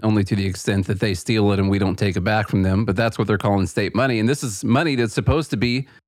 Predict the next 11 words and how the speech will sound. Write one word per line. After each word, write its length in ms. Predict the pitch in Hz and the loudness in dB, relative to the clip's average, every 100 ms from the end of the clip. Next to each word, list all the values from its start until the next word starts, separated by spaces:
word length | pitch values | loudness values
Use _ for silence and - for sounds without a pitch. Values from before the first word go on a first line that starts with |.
| _ - | _ -6
apportioned 600 | 117 151 156 127 127 139 | 0 2 2 0 0 0
to 260 | 147 127 131 | 2 2 2
go 460 | 127 135 147 139 - - | 2 4 2 0 -8 -6
to 220 | - 131 120 | 0 2 2
schools, 520 | - 180 202 101 - | 2 4 4 2 0
to 160 | 156 123 | 2 2
send 300 | - 160 139 | 2 2 2
your 120 | 143 | 2
child 460 | - 147 165 147 120 | 2 2 2 2 0
to 100 | 139 | -4
school. 500 | - 175 175 - | 2 4 4 0